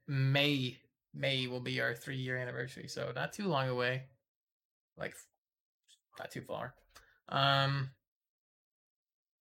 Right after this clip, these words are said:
coming up for me, I got nothing. Um, I don't know if I'm gonna stream anything or not. Uh,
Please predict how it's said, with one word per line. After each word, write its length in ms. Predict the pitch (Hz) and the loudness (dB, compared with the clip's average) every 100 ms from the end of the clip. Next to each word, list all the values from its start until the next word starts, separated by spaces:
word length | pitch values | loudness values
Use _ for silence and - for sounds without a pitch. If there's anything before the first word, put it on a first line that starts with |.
| _ _ _ _ _ _ - | _ _ _ _ _ _ 6
coming 280 | 240 240 240 | 8 10 10
up 120 | 233 | 8
for 120 | 208 | 4
me, 380 | 233 240 240 190 - | 6 8 8 6 6
I 120 | 196 | 8
got 140 | 190 160 | 10 10
nothing. 340 | 151 143 156 131 - | 8 8 4 2 4
Um, 440 | 156 147 151 151 - _ _ _ _ _ _ _ _ _ _ - | 8 8 6 4 0 _ _ _ _ _ _ _ _ _ _ 2
I 140 | 156 | 6
don't 160 | 165 165 | 8 8
know 80 | 160 | 6
if 60 | |
I'm 80 | 165 | 6
gonna 140 | 156 | 4
stream 340 | 143 - 165 165 | 4 6 8 8
anything 380 | 160 160 156 139 | 6 4 4 4
or 80 | |
not. 420 | 135 139 139 131 131 | 2 4 4 2 0
Uh, 300 | 131 131 | -2 -2